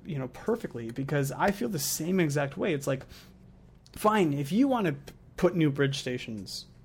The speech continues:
there, I actually think that's great. I think that works really well.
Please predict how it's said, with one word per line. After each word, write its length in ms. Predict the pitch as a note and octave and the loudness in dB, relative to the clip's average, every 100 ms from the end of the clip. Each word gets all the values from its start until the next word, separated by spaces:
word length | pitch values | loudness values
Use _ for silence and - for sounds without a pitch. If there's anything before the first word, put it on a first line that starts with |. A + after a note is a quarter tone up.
| - | -8
there, 340 | C#3+ C3+ A#2 - | 0 2 0 -4
I 200 | D#3+ D3 | -4 -2
actually 260 | - - C#3 | -2 0 0
think 180 | D3+ C#3 | 0 0
that's 180 | F3+ | -4
great. 280 | D#3 E3 C3 - | 0 0 0 -6
I 80 | |
think 180 | B2+ E3 | -4 -2
that 120 | D#3 | -2
works 220 | C#3+ C#3+ C3+ | -2 -4 -2
really 180 | C3+ | -2
well. 260 | B2+ A#2 - | -4 -6 -12